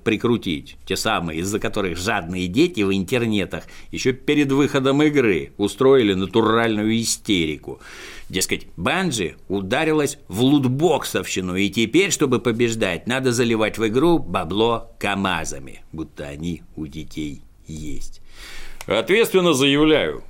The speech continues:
моды в игре совершенно спокойно добываются игровыми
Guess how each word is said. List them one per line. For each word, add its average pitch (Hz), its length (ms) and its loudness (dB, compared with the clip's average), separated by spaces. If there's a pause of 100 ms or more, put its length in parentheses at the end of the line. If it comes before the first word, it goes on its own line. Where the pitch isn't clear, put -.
(160)
моды 175 640 4
в 131 100 6
игре 98 420 2
совершенно 156 420 0
спокойно 160 800 2
добываются 117 840 4
игровыми 113 800 4